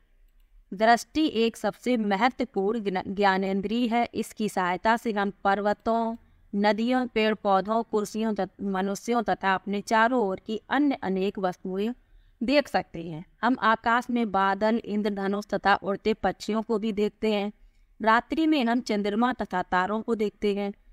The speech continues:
दृष्टि द्वारा ही आप इस पृष्ठ पर छपे शब्दों तथा वाक्यों को देख पाते हैं। क्या आप जानते हैं कि ये सब देखना कैसे संभव हो पाता है?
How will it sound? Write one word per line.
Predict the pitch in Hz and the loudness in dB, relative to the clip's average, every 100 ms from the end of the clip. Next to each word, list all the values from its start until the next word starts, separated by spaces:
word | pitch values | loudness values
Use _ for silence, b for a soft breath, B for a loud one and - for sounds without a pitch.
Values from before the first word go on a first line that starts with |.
| _ 214 | _ -6
दृष्टि | 202 262 - 359 | -2 -2 0 -2
द्वारा | 269 226 202 | 2 4 4
ही | 202 208 | 2 0
आप | 202 190 220 - | 0 0 0 -4
इस | 208 - | -10 -8
पृष्ठ | - 233 - | 0 0 0
पर | - 196 | -2 -2
छपे | - 170 - 202 | -2 -6 0 -2
शब्दों | 208 190 185 190 233 | 2 0 2 0 0
तथा | 180 - 180 | -2 0 0
वाक्यों | 180 160 - 185 | 0 -4 -4 -6
को | - 240 | -4 -4
देख | 220 240 - | 0 0 0
पाते | 165 151 151 | -6 -4 -8
हैं। | 139 139 _ _ _ | -10 -16 _ _ _
क्या | 269 285 | 2 2
आप | 247 285 - | 2 -2 -4
जानते | 208 214 208 - 285 | 2 2 2 -2 -2
हैं | 240 240 269 | 0 -2 -4
कि | - | -4
ये | 233 220 269 285 | -4 -2 -2 -2
सब | 226 233 | 0 0
देखना | 233 202 196 202 226 247 _ | 0 0 0 0 -2 -2 _
कैसे | 208 196 - 247 | 0 0 0 -2
संभव | - 180 170 185 | -2 -4 0 0
हो | 185 214 | 0 -4
पाता | 233 233 - | -2 -4 -2
है? | 233 226 | -4 -4